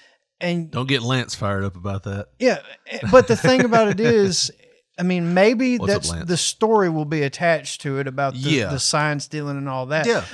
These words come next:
Speaker 1: But for some jackass, fifty years from now, just looking at World Series history, it's just gonna
Speaker 2: It's
Speaker 1: say
Speaker 2: just gonna say
Speaker 1: the
Speaker 2: that.
Speaker 1: Astros, two thousand eighteen,
Speaker 2: It'll
Speaker 1: blah,
Speaker 2: be
Speaker 1: blah.
Speaker 2: a, it'll be a footnote, but I
Speaker 1: Yeah,
Speaker 2: mean
Speaker 1: but you're,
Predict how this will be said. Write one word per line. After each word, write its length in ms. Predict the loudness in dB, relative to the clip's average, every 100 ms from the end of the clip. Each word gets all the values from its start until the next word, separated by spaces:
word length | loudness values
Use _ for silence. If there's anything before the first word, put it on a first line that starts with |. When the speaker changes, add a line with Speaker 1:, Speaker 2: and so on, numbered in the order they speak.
| 2
Speaker 1:
But 260 | 2 2 -4 _ -14
for 220 | -6 -4
some 260 | 0 0
jackass, 640 | 4 4 4 0 -6 -6 -4
fifty 340 | -2 -2 0
years 260 | 0 0 -2
from 180 | -4
now, 180 | -2 -2
just 260 | -4 -6 -6
looking 240 | -6 -4
at 80 | -4
World 240 | -2 -4 -4
Series 320 | -4 -4 -4
history, 480 | -6 -6 -6 -6 -8 _ _ _ _ _ _ _ _ _
it's 180 | -4 -2
just 240 | -4 -2
gonna 140 | 2 2
Speaker 2:
It's 100 | 4
Speaker 1:
say 140 | 4
Speaker 2:
just 140 | 4 2
gonna 140 | -2
say 160 | -2 0
Speaker 1:
the 60 |
Speaker 2:
that. 240 | 4 4 4
Speaker 1:
Astros, 560 | 4 4 4 2 -6 -8
two 160 | -6
thousand 400 | 0 2 2 0
eighteen, 680 | -4 -4 -6 -4 -4 -6 -8
Speaker 2:
It'll 120 | -4
Speaker 1:
blah, 100 | 0
Speaker 2:
be 60 | 2
Speaker 1:
blah. 80 | 2
Speaker 2:
a, 60 | 2
it'll 180 | 2 2
be 100 | 0
a 60 |
footnote, 720 | 0 -4 -4 -4 -6 -4 -6 -10 _ -10
but 280 | -6 -4 -6 _ -6
I 100 | 2
Speaker 1:
Yeah, 60 |
Speaker 2:
mean 80 | 6
Speaker 1:
but 200 | 6 6
you're, 240 | 4 2